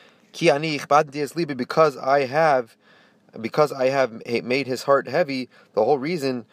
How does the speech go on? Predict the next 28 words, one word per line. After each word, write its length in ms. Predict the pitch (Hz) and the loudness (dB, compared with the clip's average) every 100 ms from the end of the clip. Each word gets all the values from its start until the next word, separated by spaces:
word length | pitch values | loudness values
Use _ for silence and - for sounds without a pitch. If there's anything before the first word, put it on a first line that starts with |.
| _ - | _ -4
why 240 | 117 131 | 2 4
I 140 | 123 120 | 2 -2
made, 420 | 131 180 151 117 | -2 -2 -4 -2
made 200 | 139 180 | -2 0
his 120 | 165 | 0
heart 160 | 147 135 | 0 2
heavy 240 | 139 131 | 0 0
was 160 | 123 120 | -4 -6
only 400 | - 147 160 135 | -2 -2 -2 -4
in 60 | |
order 260 | 120 165 151 | 0 0 0
that 140 | 117 | -2
there 160 | 127 143 | -2 -2
should 520 | - 151 117 - - | -2 -6 -8 -16 -8
be 300 | 147 170 143 | -4 -2 0
the 60 | 123 | 0
revelation 480 | 120 127 143 - | 0 0 -4 -6
of 120 | 110 110 | -6 -6
the 80 | |
Kavod 260 | - 113 104 | -4 -2 -2
Hashem, 360 | 98 - 85 82 - - - _ | -2 -2 -4 -6 -20 -20 -20 _
the 100 | - | -4
revelation 540 | 101 110 120 147 - 113 | 0 2 2 -2 -4 -8
of 100 | 104 | -6
the 80 | |
glory 220 | 101 110 107 | 0 2 2
of 80 | |
Hashem. 400 | 98 - 101 87 | -2 -2 -2 -2